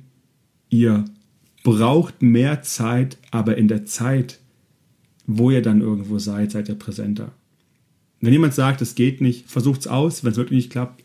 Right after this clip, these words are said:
meldet, meldet euch bei mir. Wir finden da einen Weg, wie auch das funktioniert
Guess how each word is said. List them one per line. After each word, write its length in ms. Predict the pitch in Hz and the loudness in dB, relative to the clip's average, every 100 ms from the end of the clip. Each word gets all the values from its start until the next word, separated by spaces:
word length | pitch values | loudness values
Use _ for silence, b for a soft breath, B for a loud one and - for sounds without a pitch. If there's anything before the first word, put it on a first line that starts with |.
| _ | _
meldet, 480 | 120 117 127 123 - | 0 2 2 0 0
meldet 240 | 120 127 | 2 2
euch 160 | 123 117 | 2 -2
bei 100 | 117 | 2
mir. 260 | 110 110 110 b b b | 4 2 0 b b b
Wir 100 | 117 | -4
finden 280 | 123 117 110 | 2 4 4
da 80 | |
einen 140 | 104 101 | 2 2
Weg, 280 | 110 110 - | 2 0 -2
wie 80 | |
auch 120 | 110 - | -4 -6
das 180 | 113 | -10
funktioniert 680 | - 113 107 - 104 107 104 | -6 -4 -4 0 2 2 0